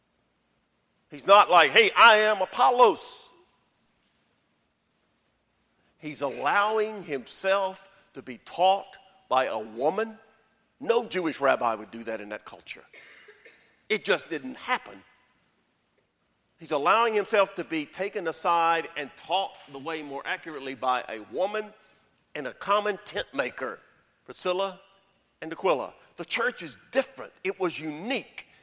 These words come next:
It was neither Jew nor Gentile, slave nor free, male nor female. God had something special here. It was the body of Christ. So Apollos is willing to humble himself,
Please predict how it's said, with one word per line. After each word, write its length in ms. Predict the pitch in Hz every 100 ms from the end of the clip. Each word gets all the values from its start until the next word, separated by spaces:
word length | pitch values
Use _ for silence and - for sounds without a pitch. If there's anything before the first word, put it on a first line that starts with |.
| _
It 160 | 196
was 220 | - 151 147
neither 340 | 214 262 240
Jew 280 | 170 240 254
nor 160 | 233
Gentile, 680 | 196 247 247 202 170 143 120 - -
slave 320 | - 277 277
nor 160 | 220
free, 320 | 185 247 262 208
male 380 | 175 247 247
nor 120 | 220 196
female. 600 | - 277 240 180 139 120 - - -
God 280 | 202 220
had 340 | 202 220 185 170
something 380 | - 185 - 151
special 640 | - 226 208 - 127 76 _ _ _ _ _
here. 220 | 139 113 _ _ _ _ _ _ _ _
It 60 | -
was 160 | 143 131
the 80 |
body 380 | 120 175 170 143
of 100 | 123
Christ. 480 | - 196 160 98 - - -
So 220 | - 180 -
Apollos 460 | 160 - 247 247 202
is 140 | 160
willing 240 | 185 180
to 80 | 147
humble 280 | 135 226 220
himself, 480 | 190 - 160 151